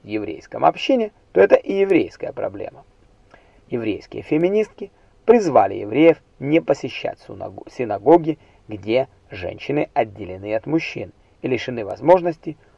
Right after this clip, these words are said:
участвовать в публичной молитве. Ортодоксы и мужчины, и женщины, напротив, не принимают участия в службах, где мужчины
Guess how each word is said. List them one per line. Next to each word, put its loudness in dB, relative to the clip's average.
участвовать 0
в -20
публичной -10
молитве. -2
Ортодоксы 4
и 0
мужчины, -4
и -16
женщины, -16
напротив, 4
не 0
принимают -8
участия -10
в -20
службах, 2
где -6
мужчины -12